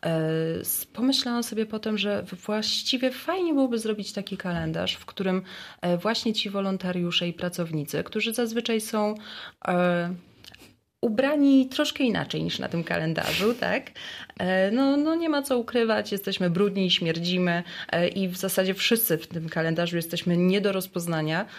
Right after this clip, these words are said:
e, ponieważ, e, no, wyglądamy zupełnie inaczej niż w naszej pracy. E, więc, e, chciałam pokazać tych ludzi, którzy zazwyczaj właśnie są,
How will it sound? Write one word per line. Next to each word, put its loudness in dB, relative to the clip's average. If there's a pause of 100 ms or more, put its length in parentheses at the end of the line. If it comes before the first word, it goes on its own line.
(120)
e, 0
ponieważ, 4
e, 0 (320)
no, 0
wyglądamy 0
zupełnie -2
inaczej -2
niż 0
w -4
naszej 0
pracy. -4 (640)
E, 0
więc, 0
e, 0
chciałam -2
pokazać -4
tych -4
ludzi, 0
którzy -4
zazwyczaj -2
właśnie -2
są, -4